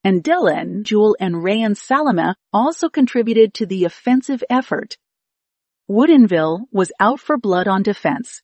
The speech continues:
with a flurry of big hits and strong tackles across the defense. Cooper Angler had a breakout game,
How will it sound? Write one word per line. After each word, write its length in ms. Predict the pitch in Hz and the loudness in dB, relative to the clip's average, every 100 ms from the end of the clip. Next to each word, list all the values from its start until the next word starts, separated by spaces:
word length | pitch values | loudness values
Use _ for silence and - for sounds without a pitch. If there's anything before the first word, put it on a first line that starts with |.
| _ | _
with 160 | 175 151 | -2 0
a 80 | - | -2
flurry 580 | - 175 196 247 254 | -4 -2 2 2 2
of 220 | 165 156 - | 0 0 2
big 240 | 196 226 | 4 4
hits 400 | - 208 - - - | 0 -2 -2 -12 -6
and 220 | 165 147 | -4 -4
strong 600 | - - 175 180 208 226 | -8 -8 -2 0 0 0
tackles 680 | - 214 202 185 170 - - _ | 0 -2 -2 -4 -10 -12 -18 _
across 440 | 180 - 170 165 - | -10 -2 0 0 -2
the 100 | - | -4
defense. 540 | 160 170 233 - - _ _ _ _ _ _ - _ _ - | -2 -4 -4 -12 -20 _ _ _ _ _ _ -20 _ _ -2
Cooper 400 | 269 302 320 277 | 0 2 0 0
Angler 520 | 208 226 220 202 202 202 | 2 2 2 2 0 -2
had 220 | - 185 | -2 -2
a 80 | 170 | -2
breakout 640 | 180 196 233 226 208 185 | 0 0 0 -2 -4 -4
game, 480 | 226 240 165 - | -2 0 -2 -8